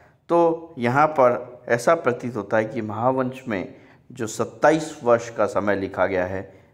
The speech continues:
वो ज़्यादा उपयुक्त लगता है। तो डॉक्टर राधा कुमुद मुखर्जी भी इस मत के समर्थक हैं कि बिंदुसार ने लगभग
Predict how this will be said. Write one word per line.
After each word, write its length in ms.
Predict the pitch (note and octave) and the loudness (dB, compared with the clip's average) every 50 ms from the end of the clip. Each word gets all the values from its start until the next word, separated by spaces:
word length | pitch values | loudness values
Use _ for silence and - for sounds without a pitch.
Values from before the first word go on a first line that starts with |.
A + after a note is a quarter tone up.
| _ - | _ -8
वो 120 | A2+ A#2 A2 | -6 -6 -4
ज़्यादा 640 | A2+ A2+ F#2+ F2+ F2+ G#2 G#2+ G#2 - - - - - - | -2 0 0 2 2 2 0 0 -2 -6 -16 -16 -14 -14
उपयुक्त 420 | F#2+ - - G#2+ F#2+ - - - | -12 -12 -10 -12 -12 -10 -10 -10
लगता 380 | E2 D#2 D#2 D#2 - - - D2+ | -8 -8 -8 -10 -10 -10 -10 -10
है। 260 | D2 C#2+ C#2+ D2 - _ _ _ _ _ _ _ _ - | -10 -12 -14 -18 -20 _ _ _ _ _ _ _ _ -4
तो 60 | A#2+ | 0
डॉक्टर 360 | A#2+ B2 B2+ B2 B2 C#3+ C#3 | 2 4 4 4 4 4 4
राधा 280 | C3 - C3+ B2 C#3+ D3 | 6 6 6 6 4 2
कुमुद 540 | D3 D3 D#3 D3+ D3+ D3+ D3 - - - - _ _ _ B2+ | 2 2 -2 -2 -2 -2 -4 -8 -16 -20 -20 _ _ _ -4
मुखर्जी 600 | A#2 A#2 B2+ B2 B2+ C#3+ C#3+ C#3+ C#3+ D#3 F3 F3 | -2 -2 -2 0 2 2 2 2 2 -2 -2 0
भी 500 | D#3+ D3 C#3 C3 C3 - - - - - _ _ _ _ _ _ - | 0 0 0 0 -2 -6 -10 -18 -20 -20 _ _ _ _ _ _ -6
इस 380 | G#3 G#3 - - - - - - _ _ _ _ _ _ _ _ _ _ _ _ _ _ _ _ _ _ - | -6 -6 -6 -8 -10 -14 -18 -20 _ _ _ _ _ _ _ _ _ _ _ _ _ _ _ _ _ _ -2
मत 200 | B2+ C#3+ D3 D3 - | 0 0 0 0 0
के 120 | - D3+ C#3 | 2 2 2
समर्थक 500 | D3 C#3 A#2 A#2 A#2+ B2 B2 D3+ C#3+ C3 | 2 2 2 2 2 2 4 2 2 4
हैं 520 | C3 A#2+ A#2 A2+ A2+ - - - _ _ _ _ - | 2 2 0 0 -2 -8 -18 -20 _ _ _ _ -8
कि 180 | - C3 B2+ A#2+ A2 F#2+ - - - - - _ _ - | -2 0 0 0 0 -2 -6 -12 -18 -20 -20 _ _ -12
बिंदुसार 640 | - B2 A#2+ A#2+ B2+ C3+ D3 C#3+ C#3+ C#3+ B2 A#2+ A2+ | -6 -4 -2 -2 -2 -2 -2 0 2 4 4 4 4
ने 420 | G#2+ G#2 G2 F#2+ G2 G2 - - - _ _ _ _ _ _ _ _ _ - | 2 -2 -4 -4 -6 -10 -14 -20 -20 _ _ _ _ _ _ _ _ _ -8
लगभग 760 | A2 A2 A2+ A#2+ A#2+ B2 B2+ B2 G#2+ G2+ A2+ - - - | -2 0 2 2 2 2 2 2 2 2 -2 -8 -14 -16